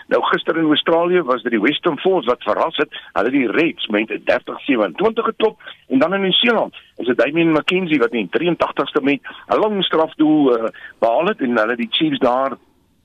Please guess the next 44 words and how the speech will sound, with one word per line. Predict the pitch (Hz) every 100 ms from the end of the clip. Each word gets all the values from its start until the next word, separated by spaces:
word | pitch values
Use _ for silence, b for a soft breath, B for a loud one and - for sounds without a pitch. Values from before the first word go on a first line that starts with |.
| _ 117
nee, | 123 127
ook | 147 143
hulle | 131
plek | - 131
in | 117
die | 107
eindstryd | 175 170 151
bespreek. | 104 - 123 135
Hulle | 101
het | 92
die | 90
Hurricanes | 127 - 117
daar | 101 107
geklop, | 107 120 120 - B -
sesentwintig | - 170 160 143 131 127 107 -
vierentwintig. | 139 143 135 127 - B B
Op | - 240
die | 170
oomblik | 165 208 -
speel | - 156 151 135
die | - 120 B B
Waratahs | - 180 143 170 165 185 170
daar | 120 113
in | 107
Sydney | - 156 151
teen | 123
die | 101
Rebels | - 147 170 151
en | 113
die | 107
besoekende | 107 - 139 127
span | 117 123
die | 98
Rebels. | 113 151 - B B
Hulle | - 113
is | -
voor | 139 131
met | 120
eenentwintig | 143 139 123 123 113
elf, | - 156
dis | - -
byna | 95 120 104
rustig | 101 - 110
daar. | 92 98